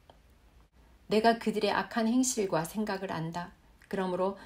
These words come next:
내가 그들을 심판하러 오겠다. 모든 민족과 백성을 모을 때가 올 것이니,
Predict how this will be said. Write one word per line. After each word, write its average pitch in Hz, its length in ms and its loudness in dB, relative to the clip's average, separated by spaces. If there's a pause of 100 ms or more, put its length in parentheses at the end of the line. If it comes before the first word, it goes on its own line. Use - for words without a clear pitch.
(160)
내가 208 320 6
그들을 180 280 -2
심판하러 214 600 -2
오겠다. 175 500 -8 (480)
모든 233 360 6
민족과 180 500 0
백성을 180 420 -6
모을 180 320 -6
때가 175 240 -4
올 170 160 -4
것이니, 175 480 -4